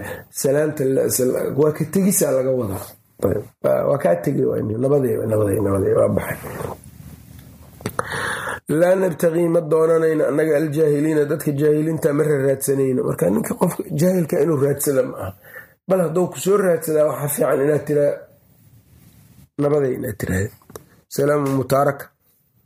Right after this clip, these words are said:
Wa qaala tacaala, Alla waxa uu yidhi, "Fa acrid, jeeso, canman tawallaa, qofkii jeestay xaggiisa ka jeeso, can dikrinaa, dikrigeena ka jeestay."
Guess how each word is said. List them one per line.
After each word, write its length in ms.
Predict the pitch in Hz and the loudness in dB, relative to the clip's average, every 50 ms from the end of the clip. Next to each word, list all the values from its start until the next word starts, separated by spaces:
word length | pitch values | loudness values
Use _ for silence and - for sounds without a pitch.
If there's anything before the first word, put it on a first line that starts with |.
| _ - - _ _ - - - - - - - _ _ - | _ -20 -20 _ _ -20 -20 -16 -16 -16 -16 -18 _ _ -4
Wa 120 | 131 139 127 | -2 -2 2
qaala 280 | 156 151 151 156 151 | 2 2 2 2 0
tacaala, 420 | 151 156 131 131 147 151 151 147 139 | 0 0 0 2 2 2 2 2 2
Alla 200 | 147 151 151 151 | 2 2 2 2
waxa 200 | 156 135 123 135 | 2 2 0 0
uu 80 | 139 151 | 0 2
yidhi, 220 | 151 151 156 160 | 2 2 2 2
"Fa 120 | 143 160 160 117 135 127 | 2 2 0 2 2 2
acrid, 280 | 139 147 156 151 139 - - _ _ _ _ _ _ _ _ _ _ _ _ _ _ _ _ _ - | 2 2 0 -2 -2 -6 -12 _ _ _ _ _ _ _ _ _ _ _ _ _ _ _ _ _ -8
jeeso, 500 | - 120 117 123 143 147 147 143 - 180 196 - - - - | -6 -4 -2 0 0 0 0 0 0 -2 -2 -4 -4 -8 -4
canman 400 | - 123 135 135 139 165 165 151 | -2 0 2 2 2 2 2 0
tawallaa, 580 | 147 - 139 139 151 147 143 143 143 139 139 143 - - - | -2 -2 0 0 2 2 2 2 2 2 2 0 -2 -2 -2
qofkii 340 | 170 156 - - - 156 139 123 | -2 0 0 0 0 2 2 2
jeestay 480 | 123 135 135 135 - - - 151 151 147 - | 2 2 2 2 0 -2 -2 0 0 -2 -2
xaggiisa 520 | - - - 151 151 139 139 139 127 - - | -2 -2 0 2 2 4 4 2 2 2 2
ka 120 | - 165 | 0 0
jeeso, 440 | 156 143 135 147 147 139 123 - - - - - | 0 0 -2 0 0 0 -2 -4 -6 -8 -8 -4
can 200 | - 127 139 139 | -2 0 2 2
dikrinaa, 440 | 147 - 127 135 139 143 143 135 131 | 2 0 0 0 0 2 2 2 2
dikrigeena 480 | 131 156 143 139 139 139 135 127 123 120 | 0 0 0 0 0 2 2 2 0 0
ka 100 | - - | 0 0
jeestay." 460 | 117 117 - 104 101 - - - - | 0 0 0 0 0 -2 -2 -4 -4